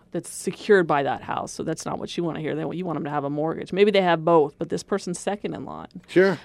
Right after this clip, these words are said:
Speaker 1: But then it enables what, what I would call a win-win for the children and both parties. They're staying in the home. That g-, the guy with the second, he's gonna still have the,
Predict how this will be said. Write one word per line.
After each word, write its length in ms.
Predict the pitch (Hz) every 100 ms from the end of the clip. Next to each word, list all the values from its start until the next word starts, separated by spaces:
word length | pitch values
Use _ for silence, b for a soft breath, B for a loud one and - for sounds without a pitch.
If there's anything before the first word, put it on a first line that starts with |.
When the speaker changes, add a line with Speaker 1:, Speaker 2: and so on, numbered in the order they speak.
| _
Speaker 1:
But 160 | 208 220
then 180 | 330
it 100 | 381
enables 440 | 320 247 233 220 208
what, 240 | 202 185
what 100 | 196
I 60 | 190
would 140 | 180
call 200 | 170 175
a 40 | 170
win-win 480 | 165 170 165 165 160
for 160 | 262
the 100 | 247
children 440 | - 214 190 190 190
and 240 | 175 175
both 220 | 170 175 -
parties. 480 | 165 156 151 - b b b b -
They're 140 | 170
staying 340 | - 240 262
in 100 | 302
the 100 | 269
home. 500 | 226 175 170 165 170 - _ -
That 520 | 170 165 208 247 190
g-, 80 | 175
the 140 | 175
guy 200 | 190 220
with 140 | 254
the 100 | 254
second, 440 | 262 240 220 233 190
he's 180 | 220 240
gonna 220 | 269 233
still 320 | - 220 208
have 320 | 208 202
the, 80 | 190